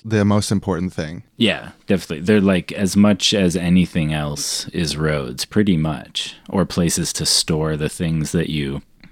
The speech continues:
Speaker 2: use to move around on the roads. Like, parking lots are also a big part of roads.
Speaker 1: Yeah, it's, it's funny to think about parking lots. They're so big,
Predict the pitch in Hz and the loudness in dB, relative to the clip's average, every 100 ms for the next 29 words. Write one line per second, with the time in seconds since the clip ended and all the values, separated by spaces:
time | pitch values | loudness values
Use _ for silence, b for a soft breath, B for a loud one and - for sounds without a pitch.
0 | - 107 95 - 92 85 76 85 92 92 | -2 2 2 2 2 0 0 0 2 4
1 | 87 82 78 80 78 73 - B B B | 2 0 0 -2 -4 -6 -12 B B B
2 | B B 87 78 69 - - 95 95 90 | B B 2 2 0 -6 0 0 2 2
3 | 80 76 69 78 76 - 73 67 76 - | 2 0 -2 -2 0 0 -2 -2 -4 -4
4 | 82 69 64 78 76 55 57 - - - | -4 -2 -2 0 0 -2 -10 -8 -8 -8
5 | _ 151 127 - 113 - - - 131 - | _ 2 2 0 -6 -8 -8 -4 -2 0
6 | 190 185 180 196 175 151 123 131 120 117 | 2 2 2 0 2 2 2 0 0 -2
7 | 104 98 98 123 - 165 151 113 143 123 | -2 -4 -4 -8 -4 -2 -2 0 2 2
8 | 95 - | -2 -12